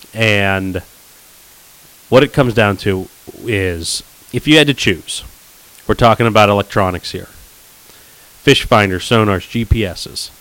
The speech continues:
On your console or your command center, whatever it is, where your main fish finder is when you're driving the boat, if you had to choose, would you like a fancy schmancy nine-inch screen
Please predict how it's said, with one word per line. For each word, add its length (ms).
On 260
your 140
console 680
or 300
your 200
command 420
center, 280
whatever 380
it 80
is, 220
where 200
your 180
main 260
fish 260
finder 340
is 120
when 140
you're 120
driving 420
the 60
boat, 400
if 200
you 140
had 260
to 80
choose, 560
would 220
you 180
like 480
a 520
fancy 1200
schmancy 840
nine-inch 600
screen 520